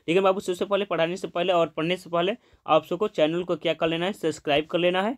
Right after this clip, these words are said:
कमेंट भी करना है किस प्रकार की वीडियो आनी चाहिए, ठीक है? और किस प्रकार की वीडियो नहीं आनी चाहिए। और बाबू लाइक करना हो तो कर देना, लेकिन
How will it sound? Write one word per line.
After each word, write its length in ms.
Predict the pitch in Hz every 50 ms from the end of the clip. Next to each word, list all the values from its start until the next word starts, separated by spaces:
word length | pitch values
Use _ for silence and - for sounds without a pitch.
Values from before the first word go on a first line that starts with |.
| _ _ _ _ _ _ -
कमेंट 440 | - 139 147 151 156 170 185 180 185
भी 140 | 170 165 175
करना 240 | - - 175 170 180
है 100 | 185 196
किस 240 | 190 - 196 185 -
प्रकार 320 | - 170 165 165 165 156
की 100 | 156 175
वीडियो 240 | 156 143 139 151 143
आनी 220 | 131 123 123 151 160
चाहिए, 440 | - 190 180 180 190 208 226 339 311 _ _ - _ _ -
ठीक 200 | 160 160 175 -
है? 220 | 226 269 233 151 - _ _ _ _ -
और 140 | 147 151 143
किस 220 | - 190 190 -
प्रकार 300 | - 175 175 - 180 170
की 100 | 151 160
वीडियो 240 | 156 143 143 147 135
नहीं 240 | 127 123 139 175 180
आनी 140 | 180 185 180
चाहिए। 360 | 185 190 185 202 220 311 302 _ _ _ _ -
और 120 | 135 147 143
बाबू 360 | 151 151 160 185 214 311 - _ _ _ _ _ _ _ _ _ _ _ _ - - - - - - - - -
लाइक 400 | 131 131 139 147 160 185 180 - _ _ _ _ -
करना 260 | 170 165 160 175 180
हो 120 | 180 175 175
तो 120 | - 165
कर 200 | - - 175 175 165
देना, 260 | 180 185 208 247 302
लेकिन 440 | 226 156 151 151 - 202 247 320